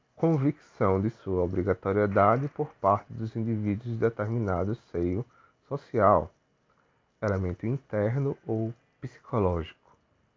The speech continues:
Lembre-se que a parte que alegar direito consuetudinário deve provar-lhes o teor e a vigência,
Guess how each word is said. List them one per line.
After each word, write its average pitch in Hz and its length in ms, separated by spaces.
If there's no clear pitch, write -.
Lembre-se 139 560
que - 180
a 107 60
parte - 480
que - 140
alegar 98 480
direito 101 520
consuetudinário 110 1080
deve 107 440
provar-lhes 107 960
o 101 80
teor 135 480
e 135 160
a 123 80
vigência, 113 720